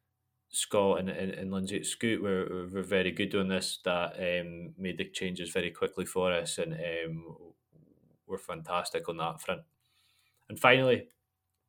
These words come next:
the thought of a new website can be daunting and not knowing where to start. If you are wanting a new website for your club,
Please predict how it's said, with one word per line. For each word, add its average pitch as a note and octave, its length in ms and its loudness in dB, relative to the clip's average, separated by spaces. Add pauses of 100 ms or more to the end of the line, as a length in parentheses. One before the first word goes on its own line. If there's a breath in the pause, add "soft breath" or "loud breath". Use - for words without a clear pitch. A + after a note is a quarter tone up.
(380)
the G#2+ 100 -8
thought C#3 260 12
of C3 80 6
a - 20 10
new A#2+ 160 6
website A2+ 420 6
can G2+ 180 0
be G2 100 2
daunting G2 540 2 (420 loud breath)
and F#2 500 4 (140)
not G2+ 380 4
knowing G2 260 6
where F#2 180 6
to E2 60 0
start. F2+ 380 4 (880 soft breath)
If A#2+ 160 0
you C3 80 12
are C#3+ 100 12
wanting C3+ 540 4
a B2 60 0
new B2+ 140 6
website A#2+ 400 8
for A#2 120 -2
your A2 80 0
club, G#2+ 340 4